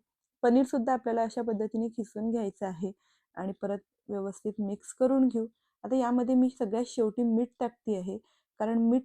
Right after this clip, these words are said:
टाकलं की नाही की भाज्यांना पहिलेच पाणी सुटतं, त्यामुळे मीठ हे सगळ्यात शेवटी टाकायचं.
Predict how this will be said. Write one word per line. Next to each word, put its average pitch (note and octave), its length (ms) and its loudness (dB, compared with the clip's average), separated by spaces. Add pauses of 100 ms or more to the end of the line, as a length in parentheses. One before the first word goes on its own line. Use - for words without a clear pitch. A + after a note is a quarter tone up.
टाकलं B3+ 260 2
की B3+ 120 0
नाही G#3 240 -2
की - 160 -12
भाज्यांना G#3+ 480 -4 (100)
पहिलेच A3 400 -2
पाणी G#3+ 220 -4
सुटतं, A3 480 -6
त्यामुळे G#3+ 440 -4 (460)
मीठ B3 280 4
हे C#4 100 0
सगळ्यात B3+ 340 0
शेवटी B3 400 2
टाकायचं. F#3 480 -6